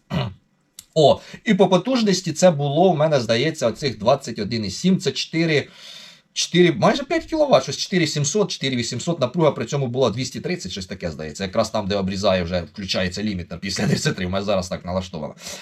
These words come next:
О, ну це так, відс-, відступ такий собі, ліричний відступ, да? <clears throat> Тобто, висновок по першому і основному пункту, коли ми переводимо на двісті двадцять, у нас менші струми з А К Б,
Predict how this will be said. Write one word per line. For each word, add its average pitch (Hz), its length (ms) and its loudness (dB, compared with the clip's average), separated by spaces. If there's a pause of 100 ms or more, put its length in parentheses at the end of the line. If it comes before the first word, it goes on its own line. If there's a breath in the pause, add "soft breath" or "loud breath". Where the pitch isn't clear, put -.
(380 loud breath)
О, 180 180 10
ну 214 100 4
це 202 120 4
так, - 280 2
відс-, 147 300 -6 (200)
відступ 160 480 4
такий 95 280 -6
собі, 85 300 -4
ліричний 131 560 0
відступ, 104 360 -4
да? 107 200 2 (160)
<clears throat> 165 180 4
Тобто, 226 540 4 (600)
висновок 180 580 6
по 165 100 0
першому 170 460 4
і 151 40 2
основному 160 520 2
пункту, 165 440 2
коли 151 200 0
ми 143 80 2
переводимо 143 520 2
на 131 80 2
двісті 151 360 -4
двадцять, 139 540 4
у 165 120 2
нас 165 340 6
менші 147 400 0
струми 139 320 -4
з 113 80 -2
А 113 60 2
К 117 160 -2
Б, 107 280 4